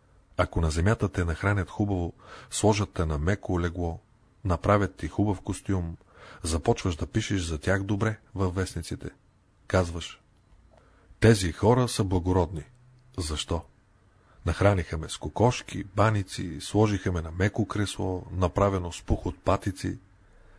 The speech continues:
Но ако тези хора са те нахранили с малко мамалига,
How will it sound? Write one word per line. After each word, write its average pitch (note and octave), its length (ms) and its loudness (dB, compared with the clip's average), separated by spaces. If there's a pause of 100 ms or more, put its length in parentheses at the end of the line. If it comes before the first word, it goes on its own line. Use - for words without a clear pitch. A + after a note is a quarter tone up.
(380)
Но F2 140 4
ако D#2 220 -2
тези A2+ 320 0
хора G2+ 260 0
са - 140 -6
те - 120 -4
нахранили F#2 480 -2
с - 100 -8
малко F#2 340 0
мамалига, E2 580 -2